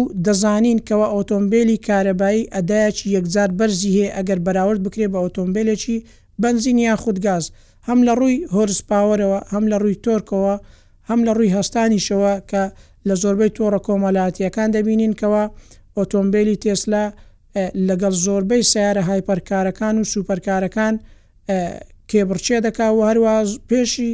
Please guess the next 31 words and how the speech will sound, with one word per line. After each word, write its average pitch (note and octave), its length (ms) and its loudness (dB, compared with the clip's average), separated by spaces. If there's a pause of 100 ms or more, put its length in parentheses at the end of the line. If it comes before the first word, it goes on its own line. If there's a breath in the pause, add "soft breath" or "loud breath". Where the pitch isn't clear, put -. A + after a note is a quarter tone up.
(160)
زۆربەی A3 460 0
ئۆتۆمبیلانە F#3+ 640 0
دەکەوێتەوە، F3 560 -4
کەوەش A#3 260 0
بەڕاستی A#3+ 540 0 (460 soft breath)
خۆی C4+ 220 2
لە B3+ 80 4
خۆیدا A#3 340 2
حەزێکی A#3+ 500 0
دروست A3 280 0
کردووە A3 360 2
لە G#3+ 120 2
نێوە-، G#3+ 300 2 (220)
لە G3+ 140 2
خ-، A#3+ 180 -4
لە G#3 120 2
ناو A#3 200 4 (120)
دڵی B3 280 4
خەڵکدا G#3+ 520 0
کە G#3+ 200 -2 (420 soft breath)
خەڵکێک A#3+ 440 -2
ئارەزومەندی A3 840 2
ئەو A3+ 100 4
ئۆتۆمبیلانە G#3+ 680 2
بکا G#3+ 220 -2
لە A3 100 0
بەرەوەی A3 280 2
سیارەیەکی G#3+ 560 0
بەقووەتە، F#3+ 500 -2
هەروە G3+ 320 0
مواصفاتێکی، G3+ 840 -2